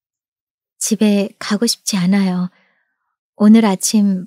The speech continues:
버스에서 잃어버린 게 지갑이 아니고 집인 것 같아요. 돌아갈 집이 없다는 게 이렇게 쓸쓸한 것이로군요." 그녀의 눈에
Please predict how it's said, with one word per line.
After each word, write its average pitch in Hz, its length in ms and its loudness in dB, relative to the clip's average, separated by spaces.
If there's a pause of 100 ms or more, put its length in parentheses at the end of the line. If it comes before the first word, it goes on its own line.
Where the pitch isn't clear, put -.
(100)
버스에서 226 540 -2
잃어버린 220 520 0
게 196 140 -2
지갑이 220 500 -2
아니고 185 440 0 (640)
집인 254 360 -2
것 220 120 -4
같아요. 180 640 -6 (1120)
돌아갈 214 400 -4
집이 202 260 -6
없다는 202 500 -2
게 185 280 -8 (840)
이렇게 185 680 -4
쓸쓸한 233 640 -2
것이로군요." 190 800 -4 (1400)
그녀의 202 360 6
눈에 185 580 2